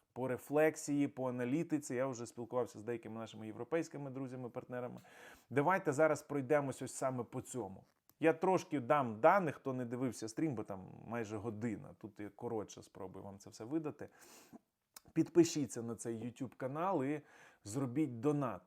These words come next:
Третя штурмова, ми вже мільйон з вами зібрали. Давайте дозакриємо цей хвостик. Тому банка, картка, PayPal, сто, двісті, п'ятсот гривень, як ви любите.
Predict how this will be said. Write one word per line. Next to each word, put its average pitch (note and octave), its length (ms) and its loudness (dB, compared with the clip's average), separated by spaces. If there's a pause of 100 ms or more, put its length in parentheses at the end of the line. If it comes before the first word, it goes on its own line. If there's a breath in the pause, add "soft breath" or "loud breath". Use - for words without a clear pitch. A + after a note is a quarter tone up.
Третя C#3+ 340 0
штурмова, C3+ 520 0
ми C3+ 200 0
вже B2 180 -2
мільйон C3 560 0
з G2 60 -10
вами A2+ 280 -4
зібрали. C3 560 -2
Давайте A#2+ 440 -2
дозакриємо A#2+ 800 -4
цей B2 200 -8
хвостик. D#3 580 0 (280 loud breath)
Тому C3 240 0
банка, B2+ 520 2
картка, C3+ 440 2 (140)
PayPal, D3 560 4 (240 loud breath)
сто, - 280 2
двісті, C3+ 400 -2
п'ятсот A2+ 360 -6
гривень, C#3 420 -2
як B2 300 -6
ви B2 140 -4
любите. D3 680 0